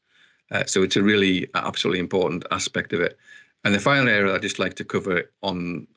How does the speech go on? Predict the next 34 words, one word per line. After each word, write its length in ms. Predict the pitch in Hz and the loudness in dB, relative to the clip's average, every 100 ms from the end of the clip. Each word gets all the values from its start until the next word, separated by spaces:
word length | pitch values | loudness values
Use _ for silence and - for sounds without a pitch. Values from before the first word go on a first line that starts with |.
| _ _ - | _ _ -4
on 140 | 92 | -2
the 80 | 90 | 0
sustainability 800 | 85 82 - 92 90 98 80 - | 0 -2 0 0 0 0 0 -2
side 220 | 92 87 | -2 -2
of 100 | 85 | -4
front 240 | 80 78 - | -8 -8 -4
is 380 | 90 92 - - | -2 -2 -6 -2
the 440 | 113 98 98 95 - | 2 4 4 0 -4
site 360 | - 117 113 101 | -2 2 2 0
for 300 | - 95 92 | 0 0 0
Space 320 | - 92 87 | 0 -2 -2
Hub 120 | 92 | -4
Sutherland 480 | - 92 90 87 85 | -6 -4 -4 -4 -6
is 180 | 95 92 | -4 0
in, 300 | 101 98 95 - | 2 0 -2 0
in 160 | 113 | 2
the 60 | 107 | 2
Moyne, 420 | 90 87 90 90 - _ - _ _ | 2 0 -2 -6 -10 _ -20 _ _
and 140 | 104 98 | 0 2
it's 160 | - | 2
on 100 | 110 | 0
a 40 | 104 | 2
peat 280 | 135 131 | 2 0
bog. 300 | 131 85 67 - _ - | 0 -2 -4 -12 _ -8
Now, 160 | 104 101 | -2 0
most 380 | 104 131 135 | 4 4 2
folks 240 | - 98 - | 2 0 0
would 180 | 98 95 | -2 -2
think 380 | 95 92 - - _ _ - | -2 -2 -6 -16 _ _ -14
if 140 | - | -2
you're 100 | 104 | 4
moving 380 | 120 113 107 101 | 4 4 2 0
peat 240 | 101 95 | 0 2
around, 520 | 92 92 90 90 87 | 0 0 -2 -4 -8